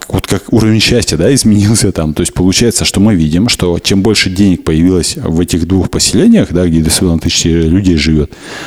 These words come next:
это изменили их привычки. То есть если в девяностые это была привычка бухать, и бухали все, да, там, там один житель мне рассказал, что там было одиннадцать проституток.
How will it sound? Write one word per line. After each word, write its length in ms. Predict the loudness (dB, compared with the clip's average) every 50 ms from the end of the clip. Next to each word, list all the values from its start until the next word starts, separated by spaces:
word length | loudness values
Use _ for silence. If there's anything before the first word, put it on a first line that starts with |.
| -14 -14 -10
это 280 | -6 -6 -4 0 0 0
изменили 360 | 2 2 2 2 2 2 2
их 100 | 0 0
привычки. 500 | 0 0 2 2 0 0 -4 -8 -12 -18 _ _ _ _ _ _ -20 -20 -14 -8
То 80 | -6
есть 140 | -4 0 0
если 260 | 0 0 2 0 0
в 100 | 0 -2
девяностые 680 | -2 -2 0 2 2 4 4 2 0 0 -2 -2 -2 -2
это 140 | -2 -2 -2
была 280 | -2 0 0 0 0
привычка 420 | -2 -2 0 0 0 0 0 -2 -4
бухать, 480 | -2 -2 -2 0 0 0 0 0 -2
и 40 | -2
бухали 420 | -2 -2 -2 -2 -2 0 0 0 0
все, 240 | 0 0 0 0
да, 140 | 0 0 -2 -2
там, 240 | -4 -6 -8 -10 -12 _ -6
там 180 | -6 -6 -6 -6 -10 -12 -12 -12 -12 -6
один 220 | -2 0 2 2 2
житель 240 | 2 0 0 0
мне 140 | 0 2 2
рассказал, 340 | 0 -2 -2 -2 0 0 -2
что 100 | -2 -2
там 140 | -2 0 0
было 120 | 0 0 0
одиннадцать 260 | 0 0 -2 -2 -2
проституток. 500 | -4 -4 -4 -6 -4 -4 -4 -4 -4